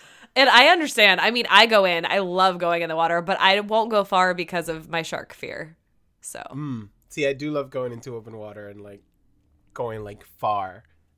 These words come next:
Speaker 2: Um,
Speaker 1: Far?
Speaker 2: But I was thinking, uh, there's a lot of swimsuits that say they are not made for water.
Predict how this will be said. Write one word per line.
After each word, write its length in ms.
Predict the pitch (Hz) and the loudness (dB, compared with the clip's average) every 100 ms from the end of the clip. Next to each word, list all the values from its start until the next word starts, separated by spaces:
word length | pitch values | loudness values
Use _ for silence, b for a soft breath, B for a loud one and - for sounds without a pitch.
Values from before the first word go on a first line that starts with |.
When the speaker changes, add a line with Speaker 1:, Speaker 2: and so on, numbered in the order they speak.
| _ | _
Speaker 2:
Um, 100 | 131 | -2
Speaker 1:
Far? 520 | 165 165 170 185 214 143 | 0 2 2 0 -4 0
Speaker 2:
But 160 | 196 | 4
I 80 | 165 | 4
was 160 | 185 175 | 2 -2
thinking, 480 | 202 208 208 190 156 _ | -4 -2 -2 -2 -6 _
uh, 380 | - 147 135 120 101 _ _ _ _ _ _ | -8 -4 -2 -4 -8 _ _ _ _ _ _
there's 200 | 147 165 | -12 -4
a 80 | 220 | -2
lot 260 | 165 156 | 0 0
of 100 | 180 - | 0 -6
swimsuits 840 | - 170 185 - 139 123 - - 143 | -8 -8 -10 -8 -6 -6 -10 -12 -8
that 200 | 139 - | -8 -6
say 360 | 151 139 135 | -4 -4 -4
they 300 | 123 120 127 | -12 -14 -10
are 120 | 127 | -8
not 320 | 123 127 127 123 | -8 -8 -8 -8
made 240 | 123 117 | -10 -10
for 220 | - 117 | -14 -16
water. 480 | 107 107 101 90 82 | -12 -12 -12 -16 -20